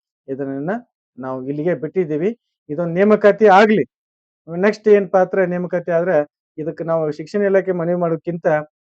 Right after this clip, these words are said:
ಕೋರ್ಟ್‌ಗೆ ಏನ್ ಪಾತ್ರ, ಆ, ಒಂದಿಷ್ಟು ಪ್ರೂಫ್‌ಗಳ ಪುರಾವೆಗಳನ್ನ ಕೊಟ್ರೆ so ಅಲ್ಲಿ ಆರಾಮಾಗಿ ಇದು ರಿಮೂವ್ ಆಗತ್ತೆ. So ಇನ್ನೇನಾದ್ರೂ ಮತ್ತೆ ಸಮಸ್ಯೆಗಳಿದ್ರೆ so ಕಾಮೆಂಟ್ ಮೂಲಕ, ಆ, ಕಾಮೆಂಟ್ ನಿಮ್ಮ ಒಂದು ಸಮಸ್ಯೆಗಳನ್ನ ತಿಳಿಸಿ.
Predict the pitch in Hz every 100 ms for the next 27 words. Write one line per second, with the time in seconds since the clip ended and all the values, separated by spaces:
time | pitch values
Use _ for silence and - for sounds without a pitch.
0 | _ 208 226 226 220 202 196 180 175 175
1 | 139 _ _ _ _ 147 151 165 190 -
2 | 190 202 208 196 185 185 175 175 175 170
3 | 165 160 160 - 202 247 _ _ _ 151
4 | 147 147 165 160 151 170 240 _ 135 143
5 | 151 143 131 117 123 - _ _ _ _
6 | _ _ _ _ _ _ _ 214 214 220
7 | 220 214 202 190 196 - 175 175 180 165
8 | 170 160 151 - - 156 156 160 156 156
9 | 151 151 151 151 - - 139 135 143 143
10 | 143 143 139 135 131 - 139 139 147 139
11 | 131 160 165 - 226